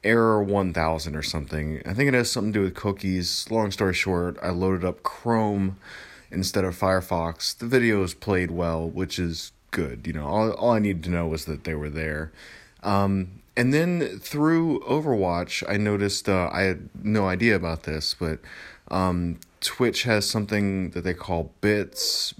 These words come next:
basically just, like, a currency that, um, you know, that,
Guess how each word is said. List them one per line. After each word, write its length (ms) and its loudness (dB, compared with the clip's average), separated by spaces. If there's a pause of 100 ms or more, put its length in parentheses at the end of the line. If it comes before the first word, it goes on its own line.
basically 460 2
just, 220 -2
like, 160 -4
a 60 -4
currency 840 -2 (560)
that, 460 -2 (100)
um, 600 -4 (300)
you 180 -2
know, 120 -2
that, 280 -6